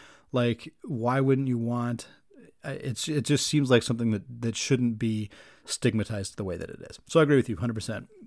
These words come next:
Um, that explanation is just that it's an unwritten rule and that it's in the name of sportsmanship. My explanation is that it's dumb and should probably go. All right, last question of the show comes from Jacob Quarter at Jacob Quarter two on Twitter, who asks,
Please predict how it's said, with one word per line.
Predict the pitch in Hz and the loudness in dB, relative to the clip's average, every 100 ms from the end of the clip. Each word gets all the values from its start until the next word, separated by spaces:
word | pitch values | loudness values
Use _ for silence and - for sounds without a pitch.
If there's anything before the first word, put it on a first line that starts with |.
| - - | -14 -6
Um, | 117 104 113 117 | -4 -2 -4 -6
that | 127 123 | -4 -4
explanation | 120 120 135 131 120 135 127 117 - - - - _ | -4 -4 0 0 0 0 0 -2 -8 -20 -20 -20 _
is | 127 117 104 | -4 -2 -2
just | - 113 - - | -4 -6 -4 -2
that | 113 | -2
it's | 110 | 0
an | 120 | 0
unwritten | 120 123 123 | 2 2 2
rule | 165 190 131 - - | 4 2 0 -8 -8
and | 156 120 | 0 0
that | 113 | 0
it's | 110 - 320 320 110 - - | -4 -8 -14 -16 -20 -12 0
in | 135 | 2
the | 123 | 4
name | 123 117 | 2 2
of | |
sportsmanship. | - 147 131 143 131 135 - - | 2 2 2 2 2 0 -2 -6
My | 123 110 | -4 -2
explanation | 120 - 120 113 - 117 | -4 -4 -2 -2 -2 -2
is | 104 | -2
that | 104 | -4
it's | - | -4
dumb | 113 107 107 | -4 -4 -4
and | 101 | -6
should | - 104 | -6 -8
probably | 98 95 95 104 | -6 -8 -8 -12
go. | - - _ _ - _ - _ _ _ _ _ _ _ _ - | -14 -20 _ _ -20 _ -20 _ _ _ _ _ _ _ _ 0
All | |
right, | 165 139 | 2 4
last | 147 175 - | 4 2 2
question | 180 - 165 | 2 2 0
of | |
the | |
show | 147 165 151 | 2 2 4
comes | 151 131 | 2 2
from | 123 | 2
Jacob | 135 156 139 | 4 2 2
Quarter | - 151 139 | 2 4 4
at | 127 | 2
Jacob | 123 131 131 | 0 -2 -2
Quarter | - 143 127 | 0 2 2
two | - 147 135 | 2 2 2
on | |
Twitter, | 113 143 127 | 0 0 0
who | 117 | 0
asks, | 127 - - - | -2 -6 -8 -10